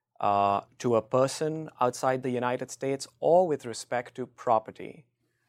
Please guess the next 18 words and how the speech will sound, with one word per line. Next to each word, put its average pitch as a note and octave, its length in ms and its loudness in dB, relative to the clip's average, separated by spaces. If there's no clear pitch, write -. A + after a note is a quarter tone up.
uh, G#2 280 -2
located A2 440 0
outside F#2+ 380 0
the F#2 80 -6
United F2+ 380 -4
States. - 360 -8
So, B2+ 560 6
uh, A#2+ 300 2
the B2 420 -4
guidance D#3 420 4
in C#3+ 100 -8
the C3+ 60 -6
proposed B2 460 -8
regs G#2+ 420 -2
actually G#2+ 360 -4
expand A#2 520 0
on F#2+ 160 -4
that D#2+ 340 -6